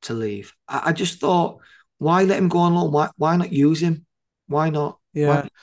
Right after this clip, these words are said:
Speaker 1: use him? I,
Speaker 2: I was
Speaker 1: I, I
Speaker 2: surpri-,
Speaker 1: didn't
Speaker 2: I was surprised at a few, I was surprised at a few things towards the end of the window. Yeah, Weghorst. Do you know what, Weghorst? Do you know what, Lyle? Is it Lyle?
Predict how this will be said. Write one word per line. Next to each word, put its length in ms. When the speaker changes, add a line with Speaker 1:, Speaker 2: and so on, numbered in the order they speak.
Speaker 1:
use 120
him? 20
I, 120
Speaker 2:
I 100
was 100
Speaker 1:
I, 40
I 40
Speaker 2:
surpri-, 40
Speaker 1:
didn't 140
Speaker 2:
I 80
was 100
surprised 340
at 80
a 40
few, 380
I 80
was 120
surprised 320
at 60
a 40
few 200
things 240
towards 260
the 80
end 100
of 60
the 80
window. 260
Yeah, 240
Weghorst. 540
Do 100
you 40
know 60
what, 100
Weghorst? 340
Do 80
you 40
know 80
what, 100
Lyle? 320
Is 140
it 80
Lyle? 400